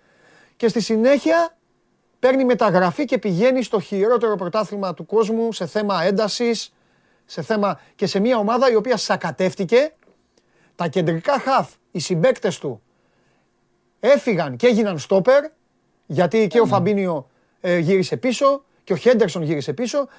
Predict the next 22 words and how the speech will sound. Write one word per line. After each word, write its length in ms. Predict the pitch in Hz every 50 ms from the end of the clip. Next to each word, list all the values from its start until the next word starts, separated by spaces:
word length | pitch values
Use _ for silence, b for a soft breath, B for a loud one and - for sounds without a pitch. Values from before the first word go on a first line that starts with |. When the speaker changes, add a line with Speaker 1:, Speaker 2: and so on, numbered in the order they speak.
| b b b
Speaker 1:
και 120 | _ -
έμενε 260 | 214 233 247 254 247 247
ένας 200 | 254 254 240 -
Αλκάνταρα 480 | 202 165 139 226 240 240 262 254 240 226
μαζί 160 | 214 196 202
με 60 | 233
τον 120 | 233 240 190
Βαϊνάλντουμ 420 | 190 175 175 208 247 240 220 247
να 100 | 226 214
κάνουν 240 | 190 240 240 233 226
τα 100 | 202 214
πάντα 180 | 202 233 226 214
στη 120 | - -
Λίβερπουλ. 340 | 214 214 180 147 131 131 120 B B B B B
Δεν 300 | 160 180 233 247 240 233
είχε 200 | 233 214 - 226
να 120 | 208 196
δώσει 200 | 185 214 190 214
τίποτα 260 | 185 208 196 196 165 147
στην 120 | 123 139
Εθνική 180 | 120 120 127 127
Ισπανίας. 460 | 117 - 113 117 110 98 _ _